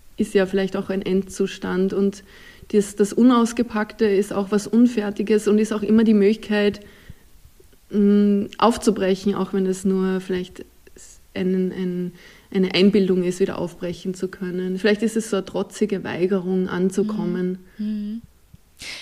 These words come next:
Speaker 2: Und ich hab mich auch gefragt, ist nicht vielleicht auch dieses, ja, fast verkrampfte Bemühen, irgendwie auch alles so richtig zu machen und alles schön zu haben und so,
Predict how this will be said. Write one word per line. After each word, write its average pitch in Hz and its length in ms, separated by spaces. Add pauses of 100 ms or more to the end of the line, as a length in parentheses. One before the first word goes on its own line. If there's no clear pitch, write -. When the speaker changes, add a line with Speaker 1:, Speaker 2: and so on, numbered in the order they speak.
(120)
Speaker 2:
Und 240 240 (160)
ich - 80
hab 339 80
mich 359 120
auch 277 80
gefragt, 247 400
ist - 200
nicht 302 160
vielleicht 254 380
auch 226 320 (580)
dieses, 214 480 (340)
ja, 233 380 (280)
fast - 240
verkrampfte 240 600
Bemühen, 233 500
irgendwie 220 240
auch - 140
alles 254 460 (100)
so 220 300
richtig 220 560
zu - 120
machen 165 400
und 185 180
alles 247 360
schön 240 220
zu 180 200
haben 160 380
und 165 160
so, 190 320